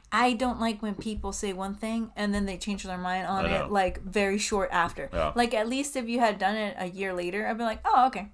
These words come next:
Speaker 2: Yeah.
Speaker 1: All right."
Speaker 2: You gave it a year. I mean, yeah, that's true. Again, in football world, if you're like, "No,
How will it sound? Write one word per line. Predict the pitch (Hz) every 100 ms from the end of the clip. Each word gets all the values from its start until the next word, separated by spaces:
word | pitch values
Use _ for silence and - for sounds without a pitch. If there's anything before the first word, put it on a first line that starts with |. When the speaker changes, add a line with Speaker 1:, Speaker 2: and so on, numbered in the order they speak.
| -
Speaker 2:
Yeah. | 101 78 - - - -
Speaker 1:
All | 226
right." | 240 151 -
Speaker 2:
You | -
gave | 120 120
it | 113 98
a |
year. | 104 110 113
I |
mean, | 123 131
yeah, | 135 104
that's | 110 110
true. | - 135 110 98 - - -
Again, | 110 113 107
in | 98
football | - 117 117 104
world, | 104 101 101
if | 95
you're | 107
like, | 101 92 120
"No, | 131 113 110